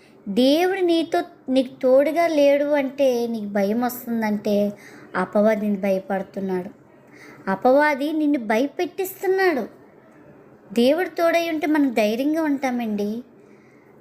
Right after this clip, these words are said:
చూడండి, ఒంటరిగా ఉన్నాడు యోసేపు, దేవుడు తోడై ఉన్నాడు కదా, అతడికి దేవుడు తోడై ఉన్నాడని లేఖనాలు సెలవిస్తున్నాయి. ఎందుకు? మరి యోసేపు దేవుడితో సావాసం కలిగి ఉన్నాడు కాబట్టి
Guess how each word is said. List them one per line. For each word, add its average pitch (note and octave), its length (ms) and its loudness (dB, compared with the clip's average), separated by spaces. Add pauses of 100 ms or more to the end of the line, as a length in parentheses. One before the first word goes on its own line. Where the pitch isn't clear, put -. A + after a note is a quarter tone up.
(120)
చూడండి, C#4 140 2
ఒంటరిగా C4 580 0
ఉన్నాడు F4 300 2
యోసేపు, C#4+ 600 -2
దేవుడు A#3+ 560 -4
తోడై D#4 420 2
ఉన్నాడు D#4 300 -4
కదా, E4+ 260 -4 (1200)
అతడికి A#3 380 0
దేవుడు A3+ 340 4
తోడై C#4+ 460 2
ఉన్నాడని D4 400 0
లేఖనాలు C#4+ 500 -2
సెలవిస్తున్నాయి. C4 640 -2 (720)
ఎందుకు? D4 640 2 (540)
మరి G#3 140 2
యోసేపు C4+ 560 2
దేవుడితో A#3+ 500 2
సావాసం B3 580 -2
కలిగి A3 320 -4
ఉన్నాడు G#3+ 260 -2
కాబట్టి G#3+ 380 -2